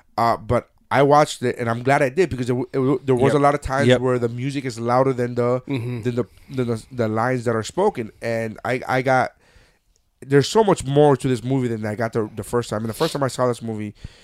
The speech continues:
Speaker 1: which I gotta say, I, I loved it, which is why I recommended it. But the first time I saw it was ten years ago plus.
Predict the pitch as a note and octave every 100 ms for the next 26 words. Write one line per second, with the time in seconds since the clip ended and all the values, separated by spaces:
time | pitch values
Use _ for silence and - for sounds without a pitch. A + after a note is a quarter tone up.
0 | _ - A#2+ B2+ A2+ C#3 - B2 A#2 -
1 | A2 G#2+ G#2+ G#2+ A2 G2 A2+ A2 - A2
2 | G#2 G#2 G2+ G#2+ G#2 A2+ A#2+ A2 F#2 G2+
3 | C3 C3 A2+ A2+ G#2 - - C3 A#2+ A#2+
4 | D3 D3+ D3 C#3 E3 -